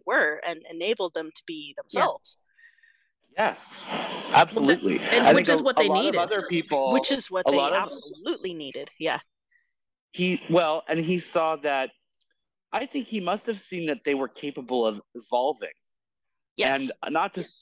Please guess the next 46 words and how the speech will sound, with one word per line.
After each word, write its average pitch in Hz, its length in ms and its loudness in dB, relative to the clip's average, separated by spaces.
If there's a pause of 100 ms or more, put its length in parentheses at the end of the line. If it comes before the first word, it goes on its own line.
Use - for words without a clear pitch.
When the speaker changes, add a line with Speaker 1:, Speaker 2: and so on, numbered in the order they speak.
Speaker 3:
not 190 240 0
to 196 80 -4
say 185 180 -2
that 160 160 -2
he 139 160 -16
didn't 135 240 -12
have 147 180 -2
a 120 80 -2
hand 131 460 -4
in 110 260 -4 (380)
how 127 240 0
they 123 100 -2
were 120 160 -4
presented 120 720 -4
and 110 160 -6
things 113 260 -6
like 101 140 -6 (160)
that. 107 320 0
And 123 180 -8
I'm 190 260 -2
not, 190 280 -2 (400)
I 160 140 0
am 175 220 -4
not, 151 320 -2
like, 120 220 -8 (640)
prepared 120 600 -4
to, 117 160 -6
like, 104 260 -6 (460)
have 117 260 0
a 110 240 4
really 110 240 0
solidly 104 680 0
researched 104 500 -8
opinion 104 300 -2
on, 95 140 0
like, 92 220 -4
what 113 260 -2
he 113 120 -10
did 151 180 -2
or 311 60 2
Speaker 2:
Yeah, 247 180 2
Speaker 3:
didn't 202 160 -12
do. 208 120 -8
Speaker 2:
that's 208 120 -2
fine. 165 160 -6 (460)
Speaker 3:
Although, 160 400 0